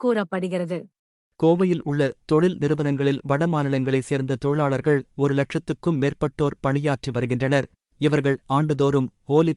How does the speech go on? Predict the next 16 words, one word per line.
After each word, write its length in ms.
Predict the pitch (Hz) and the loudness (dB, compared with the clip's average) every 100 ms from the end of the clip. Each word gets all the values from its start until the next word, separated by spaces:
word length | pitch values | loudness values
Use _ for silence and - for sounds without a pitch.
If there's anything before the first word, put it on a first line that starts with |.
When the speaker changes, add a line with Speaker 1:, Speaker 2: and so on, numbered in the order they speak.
| 139 | -2
Speaker 2:
பண்டிகையின் 440 | 135 135 127 123 | -2 0 0 -2
போது 220 | 135 135 135 139 | 0 0 -2 -2
சொந்த 180 | 143 160 135 | -2 0 0
ஊர்களுக்கு 400 | 139 131 123 143 131 | 0 -2 -2 -4 -2
புறப்பட்டு 420 | 139 - 143 156 139 | -2 -2 -6 -4 -4
செல்வது 320 | 127 131 127 | -4 -2 -2
வழக்கம். 380 | 131 131 - 139 131 _ _ _ | 0 -2 0 -2 -2 _ _ _
இந்த 200 | 143 147 139 | 0 2 2
ஆண்டு 180 | 151 151 | 0 0
வரும் 200 | 131 131 127 | -2 -2 -2
இருபத்தி 340 | 147 160 160 143 | -2 0 -2 0
நான்காம் 420 | 135 131 135 135 127 | 0 0 0 -2 0
தேதி 260 | 139 139 160 - | 0 0 -2 -2
ஹோலி 220 | 139 147 143 | 0 0 0
பண்டிகை 320 | 139 147 160 135 | -2 -2 -2 -2
வருவதாலும், 560 | 120 123 123 131 143 | -2 -2 0 2 2